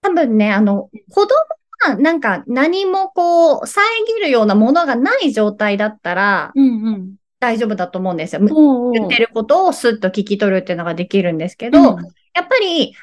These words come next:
Speaker 1: 私たち大人って、こう、英語を喋るときに、
Speaker 2: うん。
Speaker 1: ものすごい何か違うものを引きずりながら英語を聞いたり話したりしてるじゃないですか。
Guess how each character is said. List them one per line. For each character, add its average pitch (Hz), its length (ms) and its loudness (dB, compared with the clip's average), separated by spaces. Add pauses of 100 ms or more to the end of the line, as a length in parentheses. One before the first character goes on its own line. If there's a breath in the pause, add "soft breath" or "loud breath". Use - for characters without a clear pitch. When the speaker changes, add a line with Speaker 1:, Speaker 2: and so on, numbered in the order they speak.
Speaker 1:
私 571 340 -2
た 269 160 2
ち - 160 -8
大 208 100 0
人 214 140 0
っ 349 280 -2 (140)
て、 320 380 0
こ 226 280 2
う、 - 60 -2
英 415 260 -2
語 415 120 -4
を - 20 -2 (100)
喋 392 220 0
る 381 140 0
と 226 100 -4
き 190 160 -10
に、 202 440 0
Speaker 2:
う 190 120 -6
ん。 156 140 -8
Speaker 1:
も 269 200 0
の 453 120 -2
す 453 200 -2
ご 440 160 0
い 233 360 0 (1120)
何 320 240 0
か - 80 0
違 294 220 -4 (220)
う 403 40 -2
も 427 100 0
の 427 100 2
を 226 60 4
引 214 120 -4
き 247 140 -6
ず 220 120 2
り 226 120 0
な 220 120 0
が 208 100 0
ら 202 100 0
英 208 260 0
語 196 160 -2
を 196 80 -4
聞 226 220 -6
い 208 40 -2
た 214 120 -2
り 147 60 -6
話 196 260 -6
し - 20 -14
た 180 80 -6
り 175 80 -8
し - 80 -12
て 190 100 0
る 185 60 -2
じ 185 100 -6
ゃ 180 40 -6
な 175 60 -10
い - 40 -14
で 170 80 -8
す - 80 -18
か。 - 280 -4